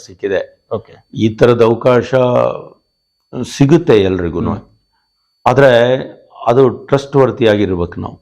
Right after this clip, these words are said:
Speaker 2: ಎಸ್.
Speaker 1: ನಮ್ಗೆ
Speaker 2: ಯಾವತ್ತೂ
Speaker 1: ಕೊಟ್ಟಿರೋಂಥ
Speaker 2: ಬಳಸ್ಕೊಳ್ಳುವಂಥದ್ದು.
Speaker 1: ಅವಕಾಶನ
Speaker 2: ಎಸ್.
Speaker 1: ಒಂದು ಬಳಕೆ ಹೇಗ್ ಮಾಡ್ಕೊಳ್ಬೇಕು ಅಂತೇಳಿ. ಎರಡನೇದು ಪ್ರಾಮಾಣಿಕತೆ.
Speaker 2: ಎಸ್.
Speaker 1: ಪ್ರಾಮಾಣಿಕವಾಗಿ ನೀವು ಕೆಲಸ ಮಾಡಿದ್ರೆ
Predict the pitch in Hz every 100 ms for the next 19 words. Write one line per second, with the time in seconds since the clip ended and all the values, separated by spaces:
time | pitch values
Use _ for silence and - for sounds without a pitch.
0 | - 95 _ - 98 113 110 117 113 143
1 | 117 110 110 110 104 147 113 127 107 104
2 | 123 110 - _ 95 _ 113 113 120 113
3 | 104 92 113 113 110 98 92 90 92 95
4 | 90 87 87 90 - 95 - _ _ _
5 | _ 101 95 117 123 113 123 - 90 92
6 | 95 90 85 80 - _ 101 - - _
7 | _ 95 101 120 139 143 143 143 143 135
8 | 135 139 123 107 104 117 107 98 85 95
9 | 110 -